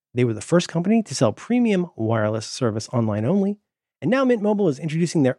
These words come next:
unlimited data plan for just thirty bucks a month. That is right. You heard it correct. An unlimited plan for thirty bucks. How much is your soon-to-be ex-wireless provider charging you? 'Cause, uh,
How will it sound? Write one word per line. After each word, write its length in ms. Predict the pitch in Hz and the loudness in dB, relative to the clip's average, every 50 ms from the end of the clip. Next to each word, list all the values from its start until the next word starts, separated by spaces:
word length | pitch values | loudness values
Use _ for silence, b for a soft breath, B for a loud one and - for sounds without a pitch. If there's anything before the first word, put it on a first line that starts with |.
| _ - | _ -4
unlimited 480 | 240 277 294 277 269 262 254 240 226 | -2 0 2 2 2 2 2 0 -2
data 240 | 175 214 202 196 190 | -2 -2 -2 -2 -2
plan 220 | 175 - 170 170 160 | -2 -2 -2 -2 0
for 160 | - - 131 | 0 -2 -2
just 460 | 117 - - - 220 - - - _ | -2 0 0 2 2 2 0 -4 _
thirty 240 | - 185 170 156 147 | 2 2 4 4 2
bucks 340 | 117 - 156 156 - - - | 0 0 -2 -2 -2 -2 -4
a 60 | 110 | -2
month. 340 | 98 113 151 190 202 196 - _ _ _ _ _ | 0 4 4 4 4 4 0 _ _ _ _ _
That 120 | - 151 175 | -2 0 0
is 120 | 190 175 | 0 2
right. 180 | 165 147 139 127 | 2 2 2 2
You 120 | 135 131 | 0 0
heard 120 | 120 131 147 | 0 0 0
it 60 | 175 | -2
correct. 340 | - - 170 143 135 - b b b b - | 0 2 2 2 2 0 b b b b -20
An 80 | - - _ | -20 -14 _
unlimited 480 | - 208 240 247 247 240 226 220 202 175 | -2 0 0 2 2 2 2 0 -2 -2
plan 220 | - 151 127 127 123 | -2 0 0 0 -2
for 180 | - - 123 | -2 -4 -4
thirty 480 | 113 - - - - 117 113 113 107 - _ _ _ | -4 -6 -6 -2 0 2 2 2 -2 -4 _ _ _
bucks. 500 | - 107 - - - - - - - - _ _ _ _ _ _ _ _ - | -8 -8 -8 -10 -10 -10 -10 -10 -12 -16 _ _ _ _ _ _ _ _ -4
How 100 | 180 185 | 0 0
much 220 | 180 175 156 - | 0 0 0 0
is 160 | 170 160 127 131 | -2 -4 -2 0
your 380 | 139 165 208 220 143 104 107 | 0 0 2 2 0 -2 -4
soon-to-be 720 | 107 - - 143 127 113 113 - 131 117 104 98 107 - _ _ | -6 -4 0 2 2 2 2 0 0 -2 -2 -4 -6 -8 _ _
ex-wireless 960 | - 123 - - - - - - - - - 110 104 107 104 104 101 104 101 | -4 -4 -4 -4 -8 -8 -6 -8 -6 -4 0 2 4 4 4 2 2 -2 -6
provider 400 | - - 110 104 113 107 101 104 | -6 -8 -2 0 0 2 2 0
charging 340 | 101 - 139 156 170 160 143 | -2 0 0 0 2 2 2
you? 100 | 123 127 127 | 0 0 0
'Cause, 180 | 139 127 127 | -4 -4 -4
uh, 160 | 135 131 135 | -6 -8 -8